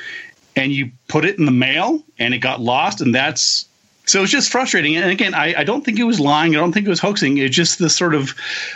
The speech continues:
it was just so frustrating trying to get good evidence out of him. And so unfortunately, in all these cases, because we don't have hard evidence,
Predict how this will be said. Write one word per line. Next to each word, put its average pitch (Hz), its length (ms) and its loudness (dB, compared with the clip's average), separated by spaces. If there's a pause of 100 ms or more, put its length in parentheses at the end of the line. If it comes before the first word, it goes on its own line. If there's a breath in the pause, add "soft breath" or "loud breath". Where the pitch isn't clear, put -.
(140 loud breath)
it 151 80 2
was 147 100 0
just 170 220 0
so 185 100 0
frustrating 170 480 0
trying 160 240 0
to 151 80 -2
get 131 220 -2
good 131 180 0
evidence 117 340 0
out 262 220 2
of 202 100 0
him. 101 200 2
And 123 120 4
so 147 220 2
unfortunately, 143 720 2
in 127 80 4
all 117 100 4
these 113 160 2
cases, 143 640 0 (420 loud breath)
because 185 440 0
we 165 100 0
don't 147 160 2
have 131 220 2
hard 123 240 0
evidence, 156 480 0